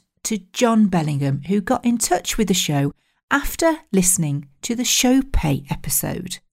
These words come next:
Or should we call you John Wellington? Or was it John Bethelou? Now, Bellingham seems like a fairly straightforward name. And I asked John,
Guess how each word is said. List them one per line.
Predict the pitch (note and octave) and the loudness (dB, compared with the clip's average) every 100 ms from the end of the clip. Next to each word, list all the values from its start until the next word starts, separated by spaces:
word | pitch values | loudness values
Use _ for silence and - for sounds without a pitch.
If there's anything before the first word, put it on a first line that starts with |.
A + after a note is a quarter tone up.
| _ _ - | _ _ 0
Or | F3+ | 2
should | F3+ D#4+ F#4 | 4 4 4
we | |
call | E4 - D#4 | 4 4 8
you | C#4 | 8
John | A#3 A#3 A3 G#3+ F#3 | 6 6 6 8 6
Wellington? | F#3 G3 F#3+ F3+ - C#3 - C#3 - _ _ _ _ _ - | 6 4 4 2 0 -4 -4 -6 -12 _ _ _ _ _ -4
Or | F3 | 0
was | F#3+ | 2
it | A3+ F3+ | 0 0
John | F#3+ E3+ E3 | 0 2 2
Bethelou? | E3+ F#3 - E3+ D3 C#3+ D3 - _ _ _ | 2 0 2 0 2 -2 -4 -8 _ _ _
Now, | G#3 G#3 A3 - | 2 4 2 -4
Bellingham | - C4+ D#4 C#4+ A#3+ A3 | 2 4 6 6 8 6
seems | G#3+ A#3+ A#3+ A3 | 6 4 4 4
like | F3 D#3+ | 2 0
a | F3+ | -2
fairly | - D#3+ E3 | 0 2 2
straightforward | F3+ D3 D3+ - D3 C#3+ E3 | 2 -2 -4 -4 -4 -2 0
name. | G#3+ F3 D3+ _ _ _ _ _ G3+ | 2 0 -4 _ _ _ _ _ 2
And | G#3+ | 4
I | B3 | 6
asked | F3 G#3 - - | 4 4 2 -2
John, | - D3 | -6 -6